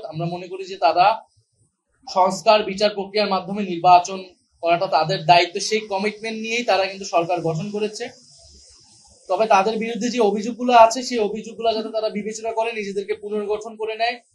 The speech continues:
উপদেষ্টা পরিষদের দক্ষতা যাতে বৃদ্ধি করা হয়, সে বিষয়ে আমরা বলেছি।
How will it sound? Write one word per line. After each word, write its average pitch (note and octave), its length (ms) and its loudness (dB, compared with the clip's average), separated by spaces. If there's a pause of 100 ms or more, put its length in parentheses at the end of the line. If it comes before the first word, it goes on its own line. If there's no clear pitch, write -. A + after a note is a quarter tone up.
(220)
উপদেষ্টা G3 420 -6
পরিষদের G3+ 400 -4
দক্ষতা F#3+ 360 0
যাতে G#3 160 -6
বৃদ্ধি G3 320 -8
করা G#3 180 -2
হয়, G#3 140 -2
সে G3+ 160 -8
বিষয়ে F#3 240 -8
আমরা G3+ 120 -8
বলেছি। F#3+ 480 -12